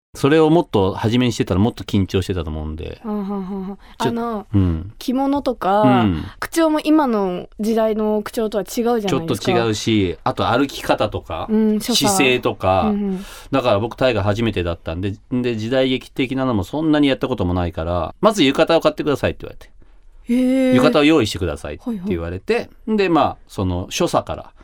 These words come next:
Speaker 1: 歩き方から、
Speaker 2: うんうん。
Speaker 1: あ、ちょっとお稽古していただいて。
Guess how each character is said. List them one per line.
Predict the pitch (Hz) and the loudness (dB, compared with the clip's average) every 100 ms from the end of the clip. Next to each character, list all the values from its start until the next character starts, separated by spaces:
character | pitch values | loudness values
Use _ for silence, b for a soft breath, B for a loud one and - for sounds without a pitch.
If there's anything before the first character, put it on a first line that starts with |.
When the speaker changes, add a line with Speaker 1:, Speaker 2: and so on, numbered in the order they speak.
| b - | b -4
Speaker 1:
歩 | 117 143 | 0 0
き | - - | -2 -4
方 | 143 92 | -2 -2
か | - 85 | -4 -8
ら、 | - - - | -10 -16 -8
Speaker 2:
う | 233 | -4
ん | 208 - | -4 -4
う | |
ん。 | 214 180 - - - | -6 -8 -14 -20 -6
Speaker 1:
あ、 | - | -6
ち | - | -2
ょ | 127 | -2
っ | |
と | 107 90 - - - | -2 -8 -12 -12 -8
お | 101 | 0
稽 | 113 98 | 2 2
古 | 87 | -2
し | 82 | -8
て | 92 | -8
い | 85 | -6
た | 87 | -6
だ | 85 | -4
い | 90 | -6
て。 | - 214 | -4 -4